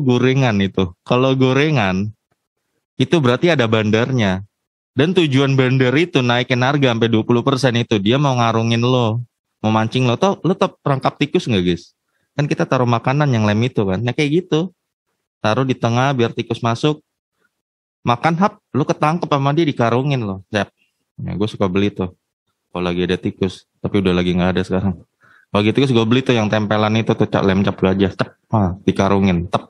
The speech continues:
Ah, ya nggak. Itu, ini fix gorengan. Terserah lu sih, udah gue ingetin ya.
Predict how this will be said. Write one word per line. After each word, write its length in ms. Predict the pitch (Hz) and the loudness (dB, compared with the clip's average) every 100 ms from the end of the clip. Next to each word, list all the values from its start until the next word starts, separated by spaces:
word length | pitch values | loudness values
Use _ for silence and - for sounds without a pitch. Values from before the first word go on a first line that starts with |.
| _ - | _ -4
Ah, 320 | 95 87 - - | -2 -2 -6 -8
ya 160 | - 87 | -4 -2
nggak. 200 | 87 - _ _ _ _ _ _ _ _ _ - | -2 -4 _ _ _ _ _ _ _ _ _ -2
Itu, 400 | 113 113 92 90 - 113 | 0 2 2 -2 -2 0
ini 80 | |
fix 240 | 131 143 120 | 0 2 2
gorengan. 560 | 107 110 113 92 82 _ _ - | 2 2 0 -2 -4 _ _ -6
Terserah 320 | 92 104 101 | -4 0 0
lu 160 | 120 120 | 0 0
sih, 320 | 107 107 - 101 | -2 -4 -6 -4
udah 160 | 98 | 0
gue 140 | 95 98 | 2 2
ingetin 320 | 107 - 120 | 0 0 0
ya. 160 | 95 | 2